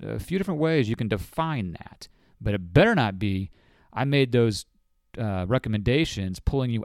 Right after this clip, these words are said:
out of, like, T I traditional and putting you over a rollover I R A so I could make money,"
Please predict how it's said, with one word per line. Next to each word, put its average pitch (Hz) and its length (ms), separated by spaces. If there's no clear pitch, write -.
out 135 400
of, 139 280
like, 110 280
T 135 200
I 117 120
traditional 110 500
and 98 100
putting 131 200
you 120 100
over 110 160
a 107 40
rollover 107 340
I 104 100
R 104 140
A 120 240
so 104 280
I 120 120
could 110 160
make 95 240
money," 101 580